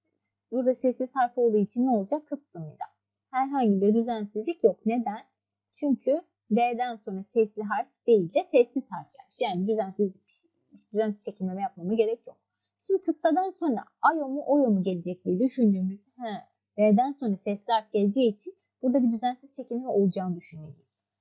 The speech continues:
Peki ayo mu oyo mu? O zaman oyo gelecek. Yapalım. Tı, burada D artık R'ye dönüşüyor. Tıroyo. Tamam.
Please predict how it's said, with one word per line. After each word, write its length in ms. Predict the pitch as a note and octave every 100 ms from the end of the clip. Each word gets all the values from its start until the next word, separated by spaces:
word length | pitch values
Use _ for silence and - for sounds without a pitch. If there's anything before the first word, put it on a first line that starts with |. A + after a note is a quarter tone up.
| _ _ _ _ -
Peki 580 | D#4 - D#4 D4+ A#4 - _ _ -
ayo 260 | C4+ D4+
mu 220 | C#4 C#4 D4
oyo 160 | B3
mu? 200 | G#3+ D4+
O 120 | C#4+
zaman 260 | A#3+ B3 C4
oyo 320 | - C4+ A3+
gelecek. 460 | F#3 E3 A3 C#4+ -
Yapalım. 520 | C4 - G3 F#3+ C4 _ _ _ _ _ _ _ _ _
Tı, 460 | C4 C4 C4 C4+ C#4 _ -
burada 400 | A3 G#3+ G#3+ -
D 220 | G#3 G#3+
artık 320 | G#3+ G#3 G3+ G#3
R'ye 320 | G3 G#3+ A#3
dönüşüyor. 600 | A#3+ A#3 - A#3 B3+ C4+
Tıroyo. 640 | _ - F#3+ G#3 A3+ E3+ - _ _ -
Tamam. 260 | A#3+ D#4